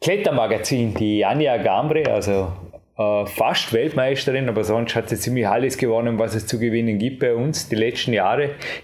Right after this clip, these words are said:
Die wurde in einem Interview in der Klettern gefragt. Ich fand die Frage interessant. Und bei dir sind es ja jetzt fast zwei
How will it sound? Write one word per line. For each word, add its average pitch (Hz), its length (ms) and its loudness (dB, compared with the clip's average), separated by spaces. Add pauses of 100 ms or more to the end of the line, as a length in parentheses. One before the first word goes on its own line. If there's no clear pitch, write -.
Die 107 140 -2
wurde 151 280 2
in 120 160 2
einem 107 580 2 (100)
Interview 135 320 0
in 113 100 2
der 101 100 2
Klettern 135 420 -2
gefragt. 123 440 0
Ich 117 80 0
fand 107 280 0
die 110 140 0
Frage 117 360 0
interessant. 107 540 0
Und 98 100 -4
bei 110 80 0
dir 110 220 0
sind 131 180 0
es 101 60 0
ja 113 60 2
jetzt 107 200 -2
fast 107 360 -2
zwei 110 460 0